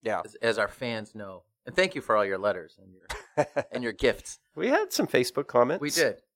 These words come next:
Speaker 2: And it's getting exciting. But, you know, the, the music that you hear at the beginning and the end of the show is a band called Subatlantic, made up of friends of ours. And, uh,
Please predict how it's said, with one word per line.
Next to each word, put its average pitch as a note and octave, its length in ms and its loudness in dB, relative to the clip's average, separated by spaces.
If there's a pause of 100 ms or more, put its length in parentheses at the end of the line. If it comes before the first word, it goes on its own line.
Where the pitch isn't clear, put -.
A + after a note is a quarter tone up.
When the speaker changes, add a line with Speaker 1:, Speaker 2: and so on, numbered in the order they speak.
Speaker 2:
And C3 200 4
it's A#2+ 140 -4
getting C3+ 240 -2
exciting. A2 580 -4
But, C3+ 220 4
you F3 80 2
know, C#3 240 2
the, C3 300 4
the C3+ 100 -6
music G3+ 320 -4
that - 120 -2
you C3 80 -6
hear C3+ 60 4
at B2 80 0
the - 60 -10
beginning A2+ 300 -6
and A2 80 -4
the A2 60 -6
end G#2+ 120 -6
of G2+ 40 -10
the G2+ 60 -6
show B2 400 6
is A2 480 0
a - 80 -6
band G#2+ 300 0
called G2 160 0
Subatlantic, G2 680 -2 (840)
made G2 200 -2
up F2+ 140 -12
of F2+ 100 -8
friends F#2+ 320 -8
of F#2 140 -14 (120)
ours. G#2 440 0
And, G#2 360 -8
uh, G2+ 340 0